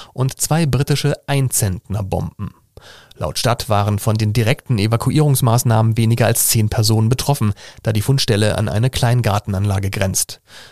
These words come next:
Allerdings war die A vier im Zuge der Entschärfung ab dem Autobahnkreuz Köln-West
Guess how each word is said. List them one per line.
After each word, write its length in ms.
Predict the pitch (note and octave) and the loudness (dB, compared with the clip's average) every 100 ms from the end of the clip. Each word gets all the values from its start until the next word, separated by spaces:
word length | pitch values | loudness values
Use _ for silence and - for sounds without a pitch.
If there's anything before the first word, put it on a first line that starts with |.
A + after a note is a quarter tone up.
| _ | _
Allerdings 440 | F#2+ F2 C3 C#3 | -6 -2 -2 0
war 100 | G#2+ | 2
die 140 | G#2 F2+ | 2 0
A 100 | G#2+ | -2
vier 300 | - F3 B2 | 0 0 0
im 100 | A#2+ | 0
Zuge 220 | - C#3 | 0 0
der 120 | C3 | 2
Entschärfung 500 | B2 - D3 - B2+ | 0 2 0 2 0
ab 200 | - C#3+ | 0 -2
dem 160 | - C3+ | 0 2
Autobahnkreuz 720 | C#3+ C#3+ B2 A2+ - A#2 A#2 | 2 2 2 2 2 0 2
Köln-West 540 | - A#2+ A2+ B2 - | 2 2 4 2 0